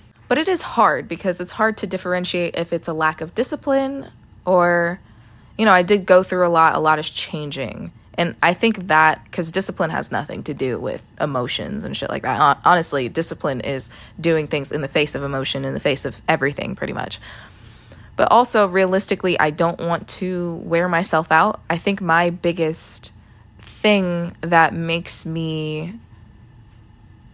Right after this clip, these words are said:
that makes it easier to sway me in the other direction is I tend to, I know that I have a tendency to overwork myself and to overdo things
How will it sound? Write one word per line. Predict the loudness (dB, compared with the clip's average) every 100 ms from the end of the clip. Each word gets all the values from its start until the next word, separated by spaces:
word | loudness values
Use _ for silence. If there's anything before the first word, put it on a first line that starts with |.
| 0
that | 2 4
makes | 2 0
it | 0
easier | 2 2 2
to | 2
sway | 0 2 2
me | 2 0
in |
the | 0
other | 0 0
direction | 2 0 0 -4 -4 -4
is | -4 -2 -4 -6 -10 -20 -6
I | 2 4 4
tend | 0 2 2 2 0
to, | 0 0 0 0 -2 2
I | 0
know | 2 4 6 4 2
that | 2
I | 2
have | 2 0
a | 0
tendency | -6 -6 -4 -6 -4
to | -8 -6 -4
overwork | -4 -4 -4 -6 -6
myself | -6 -6 -6 -12 -14 -20 -20 -4
and | -2
to | 0 2
overdo | 4 4 0 -2 -6 -6
things | -4 -4 -4 -6 -4 -6